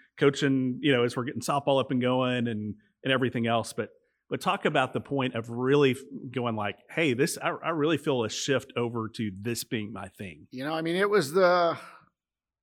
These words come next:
Speaker 2: if you remember, uh,
Speaker 1: Mm-hmm.
Speaker 2: you know, the, the school said they were not gonna support softball. And so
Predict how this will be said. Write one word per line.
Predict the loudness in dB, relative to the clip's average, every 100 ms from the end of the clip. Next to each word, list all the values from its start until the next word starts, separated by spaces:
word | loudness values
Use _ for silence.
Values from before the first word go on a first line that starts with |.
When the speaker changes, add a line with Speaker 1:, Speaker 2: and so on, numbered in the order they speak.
| _ _ -10
Speaker 2:
if | 0
you | 0
remember, | 2 2 2 4 4 2 2
uh, | 2 2
Speaker 1:
Mm-hmm. | 2 0
Speaker 2:
you |
know, | 0 0
the, | 0 0 -4 -6
the | -6 -4
school | 4 8 8
said | 8 2 4
they | 2
were | 2
not | 2 0 0
gonna | -4
support | -4 -2 -2 0
softball. | 2 2 0 -10 -14 _ _ _ _ _ -6
And | -4 -2 -4
so | 0 2 2 0